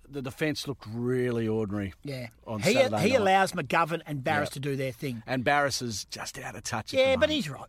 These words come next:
Speaker 2: He'll be right. He'll
Speaker 1: Yeah.
Speaker 2: be right. We'll look back at it. Ever since he had the Harry High pants, he hasn't been the same
Speaker 1: <laughs> No,
Speaker 2: player.
Speaker 1: that's right.
Speaker 2: He needs to, he needs to go low. He needs to, uh, low ride.
Speaker 1: Low ride. All
Speaker 2: Yeah.
Speaker 1: right, votes.
Speaker 2: Voting! Hey, this is for the
Speaker 1: Votes.
Speaker 2: Bankwest Player of the Year.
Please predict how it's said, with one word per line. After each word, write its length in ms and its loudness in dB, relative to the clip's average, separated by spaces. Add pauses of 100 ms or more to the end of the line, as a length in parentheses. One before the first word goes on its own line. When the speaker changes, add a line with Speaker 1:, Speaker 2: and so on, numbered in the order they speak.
Speaker 2:
He'll 140 -6
be 140 -10
right. 140 -18 (180)
He'll 80 -8
Speaker 1:
Yeah. 100 -8
Speaker 2:
be 60 -10
right. 160 -14 (240)
We'll 100 -2
look 220 -4
back 180 -10
at 60 -10
it. 100 -14
Ever 140 0
since 180 -2
he 60 -4
had 120 -4
the 60 -4
Harry 200 -2
High 180 -2
pants, 260 -10
he 80 -10
hasn't 220 -6
been 80 -6
the 80 -10
same 160 -6
Speaker 1:
<laughs> 0 -
No, 80 0
Speaker 2:
player. 320 8
Speaker 1:
that's 280 0
right. 200 0
Speaker 2:
He 60 4 (120)
needs 140 -6
to, 80 -12
he 40 -6
needs 220 -4
to 60 -10
go 200 -6 (180)
low. 220 0
He 120 0
needs 160 0
to, 240 2
uh, 320 0
low 180 2
ride. 400 2
Speaker 1:
Low 180 -6
ride. 220 -4
All 140 0
Speaker 2:
Yeah. 80 2
Speaker 1:
right, 120 -4
votes. 500 0
Speaker 2:
Voting! 760 10
Hey, 240 10
this 140 4
is 80 4
for 80 6
the 80 8
Speaker 1:
Votes. 200 8
Speaker 2:
Bankwest 200 4
Player 180 8
of 60 4
the 80 4
Year. 200 4